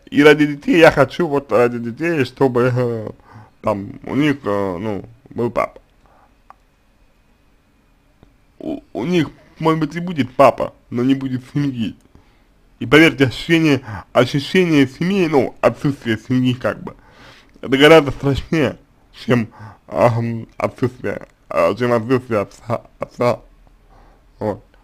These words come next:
Если, если вы заботитесь о детях. Вот. Поэтому у меня есть, а, большие сомнения относительно того, насколько вы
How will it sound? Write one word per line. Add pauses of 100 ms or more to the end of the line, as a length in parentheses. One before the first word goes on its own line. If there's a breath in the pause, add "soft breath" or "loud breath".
(240)
Если,
если
вы
заботитесь
о
детях. (600)
Вот. (880 soft breath)
Поэтому
у
меня
есть,
а,
большие
сомнения
относительно
того,
насколько
вы